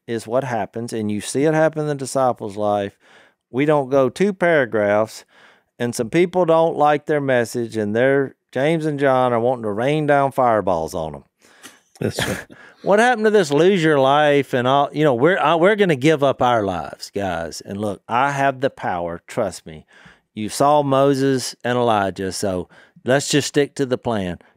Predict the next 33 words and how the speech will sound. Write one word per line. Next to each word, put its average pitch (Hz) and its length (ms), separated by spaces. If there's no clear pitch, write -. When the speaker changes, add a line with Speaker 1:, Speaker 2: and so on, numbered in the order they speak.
Speaker 1:
Two 175 160
paragraphs 147 680
later, 107 420
let's 117 200
do 117 160
some 110 180
fireball 92 520
hurling. 85 380
That 143 180
they 156 160
couldn't 190 280
get 160 200
past 143 320
that 135 120
Eli-, 127 340
Elijah 147 440
was 117 120
standing 113 420
up 104 240
there. 110 400
And 120 340
no, 190 500
this 160 300
is 190 220
not 202 320
the 175 80
plan, 214 340
'cause 123 280
then 220 220
you've 196 280
missed 165 360
the 131 100
character 165 720